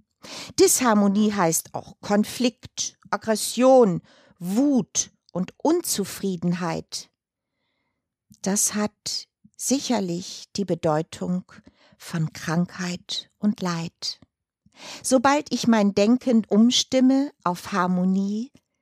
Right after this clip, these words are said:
so ändere ich sie. Weiche nicht ab von deinem Lebensziel und du erreichst damit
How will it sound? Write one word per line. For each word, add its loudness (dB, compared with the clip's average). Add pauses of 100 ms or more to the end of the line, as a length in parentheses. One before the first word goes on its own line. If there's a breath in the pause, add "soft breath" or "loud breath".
(500)
so -6
ändere 0
ich -10
sie. -8 (1000)
Weiche 0
nicht 2
ab -2
von -2
deinem 2
Lebensziel -2 (480 loud breath)
und -6
du -6
erreichst -4
damit -8